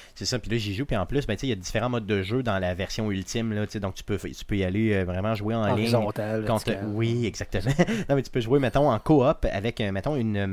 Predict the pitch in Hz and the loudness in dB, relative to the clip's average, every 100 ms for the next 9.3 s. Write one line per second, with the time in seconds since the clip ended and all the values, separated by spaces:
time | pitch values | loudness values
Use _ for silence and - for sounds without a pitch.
0 | 95 - 143 101 110 143 110 107 139 147 | -4 -4 -4 -2 -2 -2 -2 0 2 2
1 | 113 107 - 147 113 98 101 143 160 107 | 0 -2 -4 -4 -4 -4 0 0 2 -2
2 | 92 - - - - 95 92 123 135 110 | -6 -10 -20 -16 -6 -6 -2 0 0 0
3 | 98 95 92 120 113 107 - - 110 101 | 0 0 -2 -2 -4 -4 -6 -4 -2 -2
4 | 123 98 92 107 107 104 107 120 113 98 | -4 -4 -4 0 2 2 2 0 0 -2
5 | - 127 131 - - - 101 101 98 - | -2 -6 -8 -14 -16 -4 0 0 -2 -2
6 | 127 113 101 143 110 98 - 117 101 101 | 0 0 0 0 0 -6 -4 -2 0 -2
7 | 107 135 98 98 - - - 113 90 98 | -2 -4 -6 -10 -14 -10 0 0 2 2
8 | 110 104 - - - 104 98 104 104 - | 2 2 -6 -10 -2 0 2 2 2 2
9 | 147 139 | 4 6